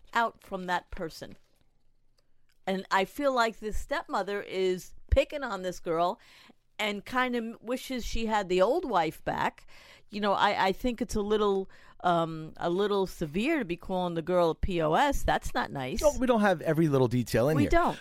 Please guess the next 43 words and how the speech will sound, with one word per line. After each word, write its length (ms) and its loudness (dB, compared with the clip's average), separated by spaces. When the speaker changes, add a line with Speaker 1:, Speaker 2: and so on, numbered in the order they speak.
Speaker 2:
But 100 4
let's, 220 6
Speaker 1:
But 40 -4
we 80 2
Speaker 2:
let's 120 6
Speaker 1:
haven't 160 4
Speaker 2:
answer 200 2
Speaker 1:
been 120 0
given 260 -4
enough. 260 0
Speaker 2:
Yeah, 100 8
right. 280 4
So 180 6
I'm, 220 4
here's 320 2
my 160 4
thing, 380 0
okay? 360 0
What 220 4
I, 340 2
what 120 4
I 160 4
pick 300 2
up, 320 0
and 180 4
the 60 4
reason 260 2
I 80 4
bring 240 2
up 160 0
those 240 4
things 320 0
and 120 -4
say 180 -4
them 140 -8
first, 400 -2
right, 280 -2
is 580 2
you're 480 2
asking 480 2
the 100 4
question 840 -2
of, 240 0